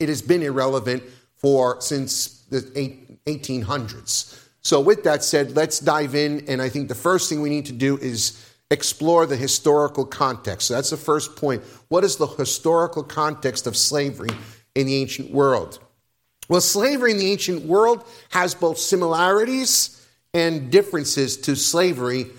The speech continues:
um, chattel slavery in the nineteenth century, for instance. So,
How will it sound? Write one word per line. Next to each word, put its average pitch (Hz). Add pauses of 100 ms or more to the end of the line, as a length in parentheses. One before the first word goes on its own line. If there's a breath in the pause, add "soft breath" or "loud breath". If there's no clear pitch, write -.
(260 loud breath)
um, 123
chattel 156
slavery 127
in 123
the 123
nineteenth 127
century, 135
for 110
instance. 98
So, 151